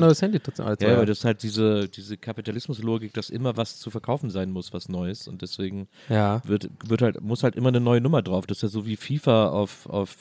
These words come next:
Speaker 2: äh, wie fifa
Speaker 1: Ja.
Speaker 2: zocken auf der Playsee irgendwie.
Speaker 1: Ja, da könnte man ja wenigstens argumentieren, dass jedes Jahr neue Mannschaften entstehen, äh,
Speaker 2: Ja.
Speaker 1: neue Spieler irgendwie wechseln.
Speaker 2: Ja.
Speaker 1: Gut, bin ich auch kein Fan von, aber ja, I know, mein Gott,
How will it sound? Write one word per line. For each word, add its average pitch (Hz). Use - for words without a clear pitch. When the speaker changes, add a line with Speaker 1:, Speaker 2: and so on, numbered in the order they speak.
Speaker 2:
äh, 92
wie -
fifa 117
Speaker 1:
Ja. -
Speaker 2:
zocken 104
auf 78
der 98
Playsee 107
irgendwie. 90
Speaker 1:
Ja, 120
da 127
könnte -
man 175
ja 143
wenigstens 160
argumentieren, 156
dass 143
jedes 143
Jahr 143
neue 139
Mannschaften 139
entstehen, 127
äh, 120
Speaker 2:
Ja. 113
Speaker 1:
neue 117
Spieler 127
irgendwie 123
wechseln. 120
Speaker 2:
Ja. 104
Speaker 1:
Gut, 95
bin 110
ich 101
auch 120
kein 120
Fan 113
von, 113
aber 107
ja, 120
I 135
know, 95
mein 107
Gott, -